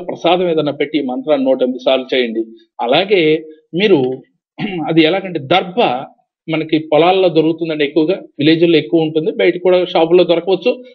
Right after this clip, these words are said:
దర్భ వేరుతో తీయాలి, వేరుతో పాటు పీకి ఆ వేరుని చక్కగా కడిగి వేర్లన్నీ కూడా ఒక ముద్దగా కట్టేసి అది గుమ్మం ముందు దానికి ఒక మంత్రంతో పూజ చేసి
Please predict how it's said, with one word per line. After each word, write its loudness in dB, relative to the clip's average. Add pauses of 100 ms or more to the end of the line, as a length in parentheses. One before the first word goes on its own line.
(140)
దర్భ 0
వేరుతో 4
తీయాలి, 0 (560)
వేరుతో 4
పాటు 0
పీకి 0 (140)
ఆ -4
వేరుని 4
చక్కగా 0
కడిగి 0 (120)
వేర్లన్నీ 2
కూడా 0
ఒక 0
ముద్దగా 0
కట్టేసి -2 (240)
అది -2
గుమ్మం 0
ముందు -2
దానికి -2
ఒక -4
మంత్రంతో -2
పూజ 4
చేసి -2